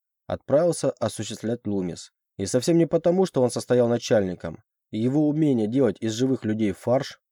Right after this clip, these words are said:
пригодилось бы сейчас на любом из разорванных фронтов. Самое главное,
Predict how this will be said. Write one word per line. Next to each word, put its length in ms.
пригодилось 520
бы 120
сейчас 540
на 120
любом 380
из 240
разорванных 580
фронтов. 500
Самое 400
главное, 580